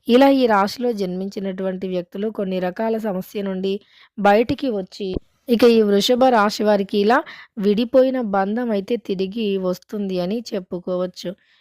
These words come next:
ఇక తెలుసుకున్నారు కదా ఈ రాశిలో జన్మించినటువంటి వ్యక్తులకి ఎలాంటి గోచార ఫలితాలు ఉన్నాయి, అలానే ఎలాంటి పరిస్థితులు ఉన్నాయి అనేటటువంటి అంశాలను. ముఖ్యంగా వీరికి ఏ సిచ్యువేషన్‌లో అయినా ధైర్యంగా ఉండటం అనేది కావాలి ఈ సమయంలో.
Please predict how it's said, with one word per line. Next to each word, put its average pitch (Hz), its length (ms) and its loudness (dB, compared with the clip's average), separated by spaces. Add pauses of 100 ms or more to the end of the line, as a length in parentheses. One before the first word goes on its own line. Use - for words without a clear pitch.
(140)
ఇక 226 160 2
తెలుసుకున్నారు 214 800 0
కదా 208 200 -2
ఈ 190 140 0
రాశిలో 180 480 0
జన్మించినటువంటి 190 1000 -4
వ్యక్తులకి 185 560 -4
ఎలాంటి 185 440 0
గోచార 180 500 -2
ఫలితాలు 180 560 -4
ఉన్నాయి, 175 480 -4 (460)
అలానే 220 480 4
ఎలాంటి 208 500 2 (540)
పరిస్థితులు 220 640 2
ఉన్నాయి 175 400 0
అనేటటువంటి 185 640 -2
అంశాలను. 185 600 -2 (340)
ముఖ్యంగా 269 480 0
వీరికి 233 440 0
ఏ 190 160 4
సిచ్యువేషన్‌లో 214 760 0
అయినా 196 260 2
ధైర్యంగా 208 560 2
ఉండటం 185 380 -2
అనేది 185 300 -2
కావాలి 190 500 -2
ఈ 180 80 -2
సమయంలో. 180 520 -4